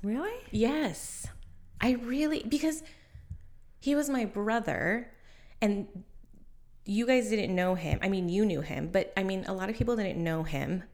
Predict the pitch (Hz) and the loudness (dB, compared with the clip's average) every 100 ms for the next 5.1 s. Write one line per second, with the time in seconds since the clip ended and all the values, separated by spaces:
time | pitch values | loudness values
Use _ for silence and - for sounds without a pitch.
0 | - - - 214 151 214 - - 226 226 | -20 -20 -6 -4 -2 -2 -4 -6 -6 -6
1 | - 202 196 - 214 226 220 196 214 240 | -4 0 0 -2 0 0 0 0 0 2
2 | 269 269 - 220 - - 185 185 190 190 | 0 -2 -4 -6 -6 -8 -4 0 0 -2
3 | 180 170 - 269 269 - 277 247 180 170 | -4 -6 -4 -4 -4 -2 0 2 2 2
4 | 160 147 143 - - - - 269 214 202 | 4 2 2 -2 -4 -4 -2 -2 -2 -2